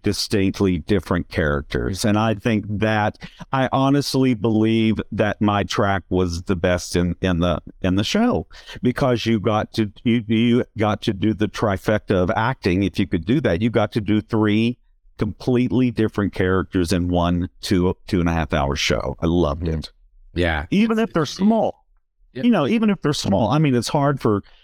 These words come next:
Speaker 1: costume change and, and makeup change and all stuff. You know, I had to change makeup for each of those characters. So,
Speaker 2: Mm-hmm.
Speaker 1: but, uh, yeah, I loved, I loved Cats. I would never trade my experience for anything. It, it got me to where I,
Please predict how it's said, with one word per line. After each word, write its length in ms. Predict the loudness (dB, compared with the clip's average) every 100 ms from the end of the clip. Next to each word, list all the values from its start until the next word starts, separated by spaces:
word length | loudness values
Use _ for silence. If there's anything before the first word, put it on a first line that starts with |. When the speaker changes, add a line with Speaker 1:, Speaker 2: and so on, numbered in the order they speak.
| -14
Speaker 1:
costume 480 | -4 -2 0 0 0
change 400 | 0 0 0 2
and, 240 | 0 0 0
and 160 | 0
makeup 340 | 0 0 -2 -4
change 340 | -2 0 0
and 100 | 0
all 100 | 0
stuff. 300 | 0 -2 0
You 80 | 0
know, 80 | 0
I 100 | 0
had 140 | -2 -4
to 160 | -4
change 420 | -4 -2 0 0
makeup 340 | 0 0 0 -4 -8 -20 -18 -6
for 160 | -2
each 220 | 0 0 0
of 100 | 0
those 180 | -2 -2
characters. 640 | -2 0 -2 -2 -4 0
So, 280 | 0 0 -2
Speaker 2:
Mm-hmm. 1040 | -8 -12 -16 -20 _ _ _ _ _ -12 -4
Speaker 1:
but, 240 | 0 2
uh, 160 | 2 0 -2
yeah, 260 | 0 0 -2 _ _ _ -2
I 100 | 0
loved, 340 | 2 0 -2
I 120 | 0 2
loved 300 | 2 0 -2
Cats. 340 | 0 0 0
I 80 | 0
would 160 | 0 0
never 240 | 0 -2 _ _
trade 300 | -2 0 0
my 180 | 0 0
experience 600 | -2 -4 0 2 0 -2
for 200 | -2 -2 0
anything. 520 | 0 0 0 0 2
It, 160 | 0 0
it 220 | 0 0 -2 -2
got 220 | 0 0
me 100 | 0
to 100 | 0
where 280 | 0 2 2
I, 180 | 0